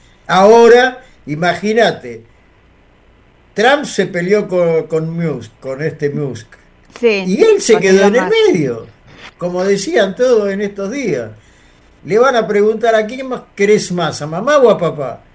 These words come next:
Speaker 2: ¿Con quién se va a
Speaker 1: Porque,
Speaker 2: quedar?
Speaker 1: claro, fue
Speaker 2: ¿A
Speaker 1: tan
Speaker 2: quién le va a dar
Speaker 1: chupa-,
Speaker 2: la razón?
Speaker 1: fue tan chupaculo de los dos que ahora, ¿qué va a hacer?
Speaker 2: <laughs>
Speaker 1: Lo, es obvio, por lo menos para mí, que se
Speaker 2: Se
Speaker 1: va
Speaker 2: va
Speaker 1: a
Speaker 2: a quedar
Speaker 1: quedar
Speaker 2: con
Speaker 1: con,
Speaker 2: Trump.
Speaker 1: con Trump, obvio, porque es el que tiene la manija.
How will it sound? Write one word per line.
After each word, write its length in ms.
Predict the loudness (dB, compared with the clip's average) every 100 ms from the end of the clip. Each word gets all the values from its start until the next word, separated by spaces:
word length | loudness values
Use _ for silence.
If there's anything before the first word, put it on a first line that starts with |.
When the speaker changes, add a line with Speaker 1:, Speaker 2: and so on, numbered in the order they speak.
| _ _
Speaker 2:
¿Con 160 | -2 -2
quién 220 | 0 0
se 80 | 2
va 80 | 2
a 20 |
Speaker 1:
Porque, 140 | 2
Speaker 2:
quedar? 320 | 0 0 -2 -8 -4
Speaker 1:
claro, 300 | 0 0 2
fue 160 | 2
Speaker 2:
¿A 60 | 4
Speaker 1:
tan 100 | 2
Speaker 2:
quién 80 | 4
le 60 | 4
va 80 | 6
a 20 |
dar 80 | 4
Speaker 1:
chupa-, 40 | 2
Speaker 2:
la 40 |
razón? 580 | 0 -4 -4 -8 -8 -8 -2
Speaker 1:
fue 140 | 0
tan 180 | 2 -2
chupaculo 640 | -4 -2 -4 -2 -2 0
de 120 | 2 0
los 120 | 0
dos 220 | 0 -4
que 100 | -4
ahora, 280 | -2 -2 -4
¿qué 80 | -6
va 120 | -8
a 20 | -8
hacer? 340 | -10 -12 -16 -20 _ -20 _
Speaker 2:
<laughs> 400 | -20 -20 -20 -20 -16
Speaker 1:
Lo, 360 | -12 -10 -12 _ _ _ _
es 260 | -12 -6 0
obvio, 720 | 4 6 6 4 4 0 -4 -16 -18
por 180 | -16 -14
lo 80 | -10
menos 260 | -8 -8
para 300 | -8 -6 -4
mí, 320 | -4 -6 -8 -16 _ _ _ _ _ _ _ -12
que 80 | -10
se 60 |
Speaker 2:
Se 80 | -8
Speaker 1:
va 40 | -6
Speaker 2:
va 40 |
Speaker 1:
a 20 |
Speaker 2:
a 40 | -2
quedar 120 | 0 0
Speaker 1:
quedar 20 |
Speaker 2:
con 100 | -2
Speaker 1:
con, 80 | -2
Speaker 2:
Trump. 320 | -4 -4 -8 _ _
Speaker 1:
con 120 | -14
Trump, 360 | -2 0 0 -2 -4
obvio, 500 | -2 -2 -6 -14 -18
porque 380 | -18 -16 -14 -8
es 100 | -6
el 120 | -6
que 100 | -8
tiene 280 | -10 -10 -10
la 120 | -12
manija. 580 | -6 -2 -2 -4 -12 -20